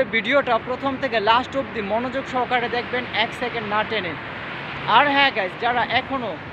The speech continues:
আমার এই ছোট্ট YouTube চ্যানেল রানা Vlogs and Tips সাবস্ক্রাইব করেন নাই, তারা এখনই সাবস্ক্রাইব করে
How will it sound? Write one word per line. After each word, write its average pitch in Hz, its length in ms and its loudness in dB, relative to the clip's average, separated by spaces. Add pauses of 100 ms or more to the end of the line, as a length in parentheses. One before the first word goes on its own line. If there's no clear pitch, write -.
(140)
আমার 247 240 -2
এই 254 120 -6
ছোট্ট 254 200 -6 (180)
YouTube 240 320 -8
চ্যানেল 233 240 -4 (100)
রানা 233 280 0
Vlogs 226 300 -4
and 233 160 -8
Tips 240 220 -2 (140)
সাবস্ক্রাইব 262 400 0 (100)
করেন 233 260 2
নাই, 254 120 4 (340)
তারা 240 160 6 (160)
এখনই 262 340 0
সাবস্ক্রাইব 254 460 0
করে 254 140 4